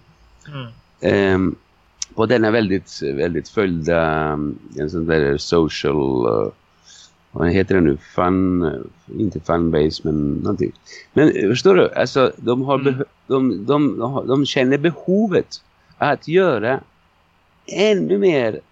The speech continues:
Speaker 2: såna här videos för att locka ungdomen, kan jag tänka mig, att
Speaker 1: Mm.
Speaker 2: titta på, eh, att, eh,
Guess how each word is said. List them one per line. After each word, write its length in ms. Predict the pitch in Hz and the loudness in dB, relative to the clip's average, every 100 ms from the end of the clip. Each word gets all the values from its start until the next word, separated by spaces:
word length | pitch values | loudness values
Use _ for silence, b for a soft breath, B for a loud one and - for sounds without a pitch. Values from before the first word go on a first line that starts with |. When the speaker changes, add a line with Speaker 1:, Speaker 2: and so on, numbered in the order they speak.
| - - | -20 -12
Speaker 2:
såna 280 | - 131 131 | -6 -4 -2
här 320 | 104 92 78 | 0 0 -2
videos 760 | - 107 92 95 85 87 - - _ - | -4 -4 -2 0 0 -2 -8 -14 _ -8
för 100 | 107 | -2
att 140 | 120 | 2
locka 480 | 147 139 - 87 69 - _ | 2 0 -2 -2 -2 -6 _
ungdomen, 760 | - 180 120 87 117 190 185 131 | 0 2 2 0 0 2 2 0
kan 100 | 120 | -4
jag 160 | 104 | -4
tänka 240 | 104 85 76 | -6 -4 -4
mig, 180 | 69 - _ b b _ - - | -4 -8 _ b b _ -14 -6
att 140 | 113 131 | -2 -2
Speaker 1:
Mm. 160 | 113 | -2
Speaker 2:
titta 100 | 110 | -4
på, 340 | - 104 87 - - | -4 0 0 -2 -4
eh, 200 | 92 92 - | -2 -2 -2
att, 400 | 92 87 - 87 | -4 -4 -6 -2
eh, 200 | 82 | 0